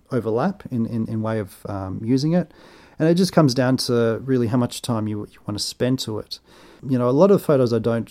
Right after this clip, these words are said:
refer to after. You know, it's just the way how the photos are. If I, if I ever want to edit a photo, I usually export it, and I rarely ever wanna go back or have to go back to the catalog because I have my exported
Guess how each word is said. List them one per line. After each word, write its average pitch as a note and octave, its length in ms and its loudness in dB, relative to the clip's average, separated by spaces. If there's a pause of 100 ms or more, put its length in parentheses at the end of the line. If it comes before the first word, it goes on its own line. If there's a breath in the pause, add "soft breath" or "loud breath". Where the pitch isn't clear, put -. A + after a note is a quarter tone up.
refer A#2 600 -4
to A#2 760 -4
after. D#3+ 800 -4 (240)
You B2 80 -2
know, A#2+ 100 -2
it's A#2+ 160 -6
just - 280 -4 (120)
the A#2+ 80 -6
way A#2 140 0
how A#2+ 80 0
the A2 80 -6
photos G#2 320 -2
are. C3+ 280 0
If - 200 -6
I, A2 180 -2
if A2 300 -10
I G#2+ 160 -4 (480)
ever D3 340 0 (360 loud breath)
want A#2+ 320 -4
to A#2 280 -4
edit B2 260 -2
a G#2 40 -4
photo, G#2+ 400 -4
I A#2 60 0
usually D#3+ 340 -2
export B2 460 -2
it, A#2+ 180 -2 (340 loud breath)
and A2+ 80 -4
I A#2+ 240 -4
rarely D#3+ 440 0
ever B2+ 180 0
wanna A#2 240 -2
go G#2+ 120 -4
back A2 340 -6
or G#2 200 -6 (180)
have C#3+ 220 -4
to C#3 80 0
go F#2+ 140 -4
back G2 240 -6
to A2+ 100 -8
the G2+ 60 -10
catalog A2+ 440 -4
because A#2 260 -8
I A2 160 -4
have C3+ 400 -6
my G#2+ 240 -4
exported G#2+ 640 -8